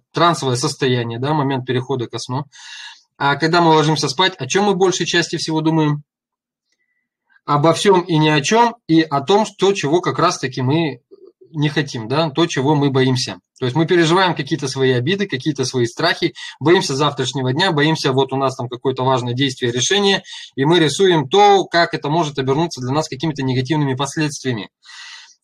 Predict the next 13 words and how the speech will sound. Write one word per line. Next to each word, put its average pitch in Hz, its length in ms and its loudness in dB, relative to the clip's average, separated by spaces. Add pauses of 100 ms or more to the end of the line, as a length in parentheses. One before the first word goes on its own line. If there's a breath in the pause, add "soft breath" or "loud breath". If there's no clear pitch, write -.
И, 165 120 0
соответственно, 175 540 0
когда 160 300 2
мы 156 120 2
засыпаем, 170 640 0
а 143 120 -2
мысли 170 260 2
у 147 40 0
нас 160 160 2
как 139 160 -2
раз 147 200 -2
об 135 160 0
этом. 131 260 -2